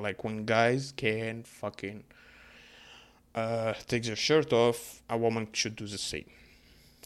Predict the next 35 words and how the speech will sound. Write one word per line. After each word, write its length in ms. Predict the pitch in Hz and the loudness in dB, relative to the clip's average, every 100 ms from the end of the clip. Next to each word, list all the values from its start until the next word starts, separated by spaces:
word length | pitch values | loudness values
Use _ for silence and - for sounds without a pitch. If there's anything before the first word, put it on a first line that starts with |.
| - _ _ _ _ _ _ | -20 _ _ _ _ _ _
Here 140 | - | -2
is 160 | 208 151 | 0 0
the 80 | 110 | -4
thing. 320 | - - - - _ - | -10 -14 -16 -20 _ -2
I 80 | 143 | -2
don't 160 | 170 | 0
think, 280 | - 131 - | -2 -2 0
uh, 160 | 110 - | -2 2
if 180 | 120 123 | 2 2
you 100 | 151 | 4
wanna 220 | 160 135 | 2 2
go 160 | 120 123 | 2 2
with 220 | 113 104 | 0 -4
this, 180 | 110 - - | -6 -6 4
I 160 | 139 | 6
don't 260 | 147 139 131 | 6 4 2
like 240 | 117 95 | 0 -2
it. 100 | - - - | -10 -12 -4
I'm 120 | 123 | -2
not 120 | 120 | -2
gonna 140 | 120 110 | -2 -4
fucking 360 | - 110 107 | -6 -8 -6
change 360 | - 107 95 90 | -4 -4 -6 -10
it. 200 | - - _ _ _ _ _ - - | -12 -20 _ _ _ _ _ -16 -10
Okay? 340 | - - 135 - _ _ _ - - - - _ - | -4 -4 -4 -10 _ _ _ -20 -20 -20 -20 _ -10
Uh, 300 | 131 131 - | -6 -4 -2
and 220 | 127 147 | 0 0
change 420 | 139 - 147 135 - | 2 2 4 2 2
takes 220 | 143 - | 2 4
time. 300 | 160 175 - - _ _ _ _ _ _ _ _ _ - _ _ - | 2 2 -2 -8 _ _ _ _ _ _ _ _ _ -10 _ _ -6
Uh, 460 | 117 117 117 113 - | 2 4 4 2 2
it 160 | 135 135 | -2 0
makes 260 | 135 - | 0 0
me 80 | 131 | 0
uncomfortable. 640 | 120 127 147 143 - 78 | 0 2 2 2 -4 -14